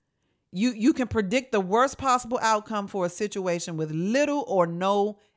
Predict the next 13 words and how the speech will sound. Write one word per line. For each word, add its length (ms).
evidence 560
for 400
it. 320
And 180
these 220
are 100
straight 600
from, 640
um, 440
Doctor 380
Amen's 600
website. 640
Um, 440